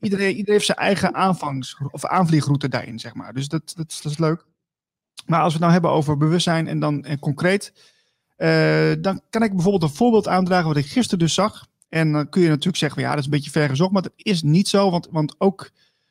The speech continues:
de mensen waarvan je denkt van, "Nou, die zijn helemaal niet bewust." Nou, daar komt verandering in. Daar ga ik nu een voorbeeld van geven. We gaan even naar het, naar Rotterdam. Want, eh, supporters van Feyenoord hielden zondagmiddag tijdens het thuisduel tegen Go Ahead Eagles een spandoek omhoog met de tekst,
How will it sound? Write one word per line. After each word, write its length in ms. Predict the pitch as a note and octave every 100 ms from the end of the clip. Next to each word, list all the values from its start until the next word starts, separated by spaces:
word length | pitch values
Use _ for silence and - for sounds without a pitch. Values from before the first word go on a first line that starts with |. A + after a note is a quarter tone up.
| _
de 80 | -
mensen 260 | F3 F#3 F3
waarvan 280 | E3 C#3 D#3+
je 60 |
denkt 180 | D#3 D3+
van, 80 | D3+
"Nou, 180 | C#3 C3
die 120 | B2
zijn 140 | D3
helemaal 200 | D3 E3+
niet 120 | F#3+ F3+
bewust." 380 | F3 F#3 F3+
Nou, 340 | C#4 C4+ C4 B3 _ _ _ _ _ _
daar 120 | G#3+
komt 180 | B3+ A3+
verandering 420 | B3+ A3+ F#3+ C#3
in. 60 | C3+
Daar 100 | D3
ga 140 | G#3+
ik 120 | G3
nu 100 | G3+
een 80 | F#3+
voorbeeld 240 | G#3+ D#3+
van 120 | - C3
geven. 300 | B2+ C3 B3+ - - - - -
We 80 | -
gaan 140 | G3+ A3+
even 160 | G3
naar 100 | G#3+
het, 240 | G#3 - -
naar 240 | F#3+ G3+
Rotterdam. 640 | G3+ F3 D3+ A#3+ G3+ B2+ -
Want, 260 | D#3 D#3+ -
eh, 180 | D3+
supporters 560 | D3+ E3 - - A#3+ F3+
van 140 | E3+
Feyenoord 560 | C#3 C4 C4 G3 E3 G3+
hielden 280 | E3 F#3 D3+
zondagmiddag 480 | F#3 E3+ E3+ D#3+ C#3
tijdens 280 | F3 E3
het 160 | C#3+ -
thuisduel 520 | A#3 G#3+ F3+ E3 D#3+
tegen 300 | D#3 D#3 C#3+ C#3
Go 80 |
Ahead 140 | D#3+ D3+
Eagles 300 | G3+ D#3 D#3+
een 100 | C#3+
spandoek 440 | - A#3 G3 D#3+
omhoog 380 | D#3+ B2+ D3+ -
met 140 | D#3+
de 100 | D#3+
tekst, 420 | D#3 G3+ - -